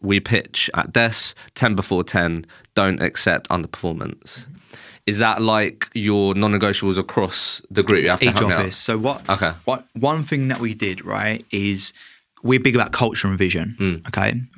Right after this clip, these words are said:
Speaker 2: I'm huge about it. Like, we're, like, our infrastructure team are huge. Like, I've got Hayley, who's our H R and people director, um, Amy, um, myself, and Lisa. Like, we're heavily involved in transforming our culture and vision, right?
Speaker 1: Mm-hmm.
Speaker 2: And, um, we wanted each office to have their D N A.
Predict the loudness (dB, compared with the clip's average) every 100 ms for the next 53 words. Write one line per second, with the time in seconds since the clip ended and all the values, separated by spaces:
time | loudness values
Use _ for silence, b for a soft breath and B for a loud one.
0 | -2 0 4 4 4 0 -2 -2 0 0
1 | 2 0 0 -2 -2 -4 _ _ 0 2
2 | 2 0 -2 -2 -2 -2 0 0 0 -4
3 | -10 B B B B 0 2 4 4 4
4 | 4 4 2 0 0 0 0 -2 0 0
5 | 2 2 2 0 0 0 -2 B B B
6 | -6 -6 0 2 4 4 4 2 -4 -4
7 | -2 -2 -4 -4 -2 0 0 0 2 2
8 | 2 2 0 0 -2 0 0 2 2 2
9 | 2 0 0 0 0 -2 B B -2 0
10 | 2 2 2 2 0 0 -2 2 0 0
11 | 0 2 2 0 -2 -4 B B B 2
12 | 4 4 4 4 4 2 0 2 2 4
13 | 2 2 0 0 -4 -4 -6 -4 -4 -2
14 | 0 0 -2 -4